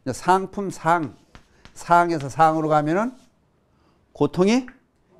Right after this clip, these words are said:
있는 거예요, 없는 거예요? 실체가 없다고 보는 거예요. 그러니까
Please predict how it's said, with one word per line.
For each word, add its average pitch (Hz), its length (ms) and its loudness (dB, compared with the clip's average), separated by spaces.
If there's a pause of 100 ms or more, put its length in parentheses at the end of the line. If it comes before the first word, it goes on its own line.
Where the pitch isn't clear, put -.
있는 151 260 2
거예요, 175 160 4
없는 143 180 -2
거예요? 110 160 -8 (840)
실체가 180 680 0 (520)
없다고 127 400 -2
보는 95 220 -10
거예요. 85 180 -20 (760)
그러니까 175 420 6